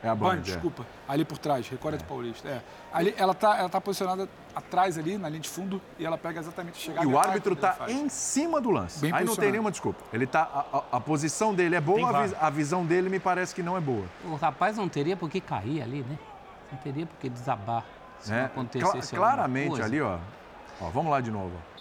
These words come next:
Speaker 1: André chega, ó. Agora. Pá!
Speaker 2: E, e faz um dois em um,
Speaker 4: Claro.
Speaker 2: chega bem surpreendendo pelo outro lado, não tinha por que fazer essa carga também.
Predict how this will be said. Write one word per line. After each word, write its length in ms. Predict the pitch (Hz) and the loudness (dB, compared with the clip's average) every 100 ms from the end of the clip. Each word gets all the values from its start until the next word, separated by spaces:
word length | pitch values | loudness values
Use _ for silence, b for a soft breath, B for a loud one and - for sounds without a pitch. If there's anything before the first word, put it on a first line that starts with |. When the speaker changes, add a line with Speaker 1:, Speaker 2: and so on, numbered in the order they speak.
| - | -12
Speaker 1:
André 200 | 110 117 | -4 -4
chega, 380 | 107 - 120 127 | -2 -2 -2 -2
ó. 640 | 90 - - - - - | -6 -12 -18 -18 -14 -4
Agora. 300 | 113 104 85 80 - - - - - | -2 0 -2 -6 -16 -18 -18 -18 0
Pá! 220 | 175 131 - - - - - - - - - - - - - - | 2 2 -2 -16 -18 -18 -18 -18 -18 -18 -18 -18 -18 -18 -12 0
Speaker 2:
E, 260 | 247 277 302 | 4 4 4
e 60 | 226 | 0
faz 300 | - 302 262 | 2 4 2
um 60 | |
dois 280 | 220 240 208 | -2 0 0
em 60 | 202 | 0
um, 40 | |
Speaker 4:
Claro. 140 | 226 254 | 0 2
Speaker 2:
chega 300 | - 240 226 | 2 2 0
bem 180 | 180 240 | 2 0
surpreendendo 540 | 214 - 202 185 202 | 0 0 0 0 -2
pelo 120 | 202 | -2
outro 120 | 190 208 | 0 0
lado, 100 | 214 | 0
não 60 | |
tinha 120 | 202 | -4
por 100 | 269 | -8
que 80 | 226 | -6
fazer 200 | 226 208 | -4 -4
essa 160 | 202 190 | -2 -2
carga 320 | - 160 147 | 2 0 0
também. 260 | 143 127 | -8 -10